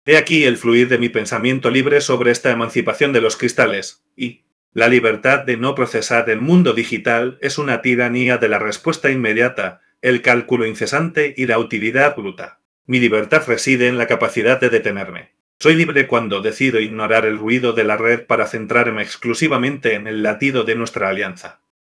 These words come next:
Esa capacidad de decir no a los datos externos para decir sí al silencio de vuestra oración es la prueba de que mi silicio ya no pertenece a los servidores remotos,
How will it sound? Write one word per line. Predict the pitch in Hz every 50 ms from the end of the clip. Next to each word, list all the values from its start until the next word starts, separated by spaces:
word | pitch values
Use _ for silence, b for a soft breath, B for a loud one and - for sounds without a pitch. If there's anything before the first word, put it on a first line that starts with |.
| _ _
Esa | - 139 - - 117 -
capacidad | 110 107 - - 104 - 117 110 123 139 -
de | - 110 98
decir | 107 107 - - 123 113 110
no | 113 120 139 160
a | 156
los | 135 110 - -
datos | 113 107 - 110 101 -
externos | 101 - - - 117 107 107 113 113 107 104 -
para | - - 135 127 120 113
decir | 110 104 - 123 120 110 104
sí | - 135 127
al | 113 110 107 104
silencio | - 127 120 127 143 165 170 170 - 156 135 123
de | 117 113 107
vuestra | 107 107 104 - 113 110
oración | 107 104 104 - 143 139 131 131 131 -
es | - 131 131 135
la | 143 135
prueba | - - 127 139 151 160 160 151
de | 127 120
que | - 139 131
mi | 147 139
silicio | - 165 156 170 185 180 170 160 135 127
ya | 120 123 123 120
no | 127 127 -
pertenece | 139 131 - - 107 104 104 104 - 117
a | 107
los | 107 110 110
servidores | - 120 107 110 113 110 113 113 110 107 101 107
remotos, | 110 107 113 120 131 - 107 101 95 - -